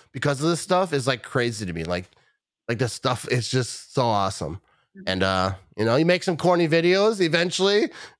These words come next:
Speaker 1: you know,
Speaker 2: Right.
Speaker 1: pays off. <laughs>
Speaker 2: Right?
Speaker 1: But,
Speaker 2: Maybe
Speaker 1: uh,
Speaker 2: we need to do a video with the Pack, with the Packers, we need to do, like, a food eating contest, like, on the field and do, like, oh my, wait, I have a vision. We need to talk
Speaker 1: Dude,
Speaker 2: about it.
Speaker 1: I actually have an idea.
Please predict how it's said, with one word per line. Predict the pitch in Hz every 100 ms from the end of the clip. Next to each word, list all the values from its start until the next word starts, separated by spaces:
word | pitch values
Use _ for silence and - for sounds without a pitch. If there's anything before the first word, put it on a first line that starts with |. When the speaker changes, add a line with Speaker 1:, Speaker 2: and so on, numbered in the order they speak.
| _
Speaker 1:
you | 165 156
know, | 170
Speaker 2:
Right. | 220 214
Speaker 1:
pays | 190 214
off. | 220 214 135 - - -
<laughs> | - _ -
Speaker 2:
Right? | 180 180 196 262 - - - - _ 220 190
Speaker 1:
But, | 165
Speaker 2:
Maybe |
Speaker 1:
uh, | 160 160
Speaker 2:
we |
need | 240 269 262
to |
do | 285 262
a |
video | 226 226 226 190
with | 190 -
the | 208
Pack, | - - -
with | 202 220
the |
Packers, | 220 180 190 208 220 220 _ _
we | 220
need | 220
to | 214
do, | 214 226
like, | 202 190 190
a | 180
food | 190 190
eating | 214 220 233
contest, | 214 214 226 214 240 - _ _ 196
like, | 202 180
on | 185 190
the | 220
field | - 190 180 175 180 185 _ _ _ -
and | 190 185
do, | 180 180 175 175
like, | 175 175 - _ _ _ _ _ -
oh | 190
my, | 185 180
wait, | 185 156
I | 180
have | 185
a | 180
vision. | 165 156 147 135 - _
We | 175
need | 185 175
to | 165
talk | 151 196
Speaker 1:
Dude, |
Speaker 2:
about | 165 131
it. | 110 - _ _ - -
Speaker 1:
I | 156 196
actually | 233 247 - 214
have | 190 185
an | 180
idea. | 160 151 170 175